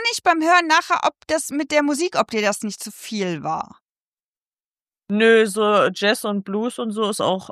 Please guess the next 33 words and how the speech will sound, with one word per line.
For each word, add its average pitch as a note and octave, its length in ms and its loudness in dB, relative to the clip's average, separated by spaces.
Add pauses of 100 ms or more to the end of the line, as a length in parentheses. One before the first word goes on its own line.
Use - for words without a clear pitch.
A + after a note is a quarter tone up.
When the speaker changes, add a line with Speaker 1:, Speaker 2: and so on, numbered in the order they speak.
Speaker 2:
also F#3 220 0
finde A3 200 0
ich G3 100 0
auch F#3+ 120 4
okay. F3+ 480 -2
Speaker 1:
Ja, A3 300 0
okay. G#3+ 180 -4
Speaker 2:
Weil A3+ 100 8
das G3+ 160 -2
hat A3+ 140 2
auch A3+ 160 2
so A3 400 0 (240)
Rhythmus C4 480 0
und A3+ 160 0
so, A#3 120 0
das A3+ 180 0
ist A#3+ 100 0
Speaker 1:
Mhm. - 60 4
Speaker 2:
auch, - 220 4 (100)
also G3+ 500 2 (760)
bin A3+ 180 0
ich A3+ 100 -2
nicht A3+ 220 0
abgeneigt. D3+ 720 2 (160)
Speaker 1:
Ja. A3 240 0 (260)
Speaker 2:
Tatsächlich. D#3+ 720 -4 (480)
Also F3+ 240 0
ich G3 100 -6
find's A#3 260 -8
gut. F#3+ 360 -6 (240)
Speaker 1:
Ja, C4 260 -2
ich - 180 -10
auch. G3 220 -4